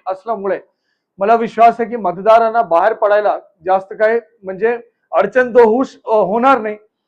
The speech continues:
<clears throat> दुसरी गोष्ट, प्रत्येक दोन हजार दोनशे चौऱ्याऐंशी ठिकाणी, दोन हजार दोनशे चौऱ्याऐंशी ठिकाणी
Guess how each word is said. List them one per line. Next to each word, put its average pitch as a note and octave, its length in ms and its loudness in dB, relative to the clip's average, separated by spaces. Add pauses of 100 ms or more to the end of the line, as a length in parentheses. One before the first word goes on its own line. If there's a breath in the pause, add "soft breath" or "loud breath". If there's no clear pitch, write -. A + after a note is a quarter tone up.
(320)
<clears throat> G3 400 -2
दुसरी A#3+ 300 -6
गोष्ट, B3 320 -2 (160)
प्रत्येक C4 560 -4
दोन G#3+ 260 0
हजार A#3+ 200 2
दोनशे A3 480 -2
चौऱ्याऐंशी A3+ 560 -4
ठिकाणी, G3+ 380 -4 (800)
दोन G3+ 280 0
हजार A#3 240 2
दोनशे G#3+ 380 -4 (380)
चौऱ्याऐंशी A3+ 420 -4
ठिकाणी G#3 440 -4